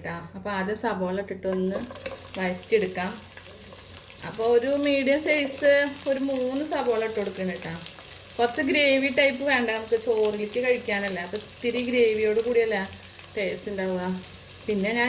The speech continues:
എപ്പോഴും പറയണ പോലെ പറയട്ടോ, എല്ലാവർക്കും എൻ്റെ വീഡിയോസൊക്കെ ഇഷ്ടപ്പെടുക വെച്ചാ ലൈക്ക് ചെയ്യുക, ഷെയർ ചെയ്യുക, സബ്സ്ക്രൈബ് ചെയ്യുക, കൂടെ ബെൽ ഐക്കൺ കൂടി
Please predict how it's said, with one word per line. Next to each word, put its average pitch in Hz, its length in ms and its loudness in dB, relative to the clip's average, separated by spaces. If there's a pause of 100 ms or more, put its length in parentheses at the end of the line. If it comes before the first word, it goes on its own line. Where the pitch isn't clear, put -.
എപ്പോഴും 190 300 -4
പറയണ 226 300 0
പോലെ 226 220 0
പറയട്ടോ, 190 380 0 (480)
എല്ലാവർക്കും 180 520 -2
എൻ്റെ 269 180 4
വീഡിയോസൊക്കെ 240 640 2
ഇഷ്ടപ്പെടുക 269 560 2
വെച്ചാ 214 260 -2 (560)
ലൈക്ക് 196 260 0
ചെയ്യുക, 220 400 4
ഷെയർ 185 260 0 (100)
ചെയ്യുക, 196 400 0
സബ്സ്ക്രൈബ് 190 560 0
ചെയ്യുക, 185 260 0 (800)
കൂടെ 277 140 4 (100)
ബെൽ 208 140 4 (100)
ഐക്കൺ 220 200 -4 (100)
കൂടി 247 140 2